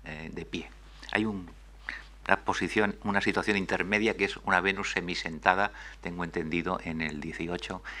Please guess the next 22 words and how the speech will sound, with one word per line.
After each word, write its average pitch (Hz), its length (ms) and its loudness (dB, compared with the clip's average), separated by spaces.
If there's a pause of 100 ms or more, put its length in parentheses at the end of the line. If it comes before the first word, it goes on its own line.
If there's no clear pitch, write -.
(100)
en 82 100 -8
el 80 120 -8
taller 82 260 0
de 82 60 -2
Boucher, 80 400 -4
pero 82 140 -6
no 82 100 -4
estoy - 180 -8
seguro. - 340 -12 (140)
En 104 80 -2
cualquier 117 300 4
caso, - 340 8 (300)
el 98 120 -2
cuadro 117 240 4
de 98 120 2
Cabanel 92 460 8
fue - 200 0
un 90 120 -2
escándalo 98 640 2 (320)
precisamente 98 640 -2
por 82 220 -4
eso, - 200 -8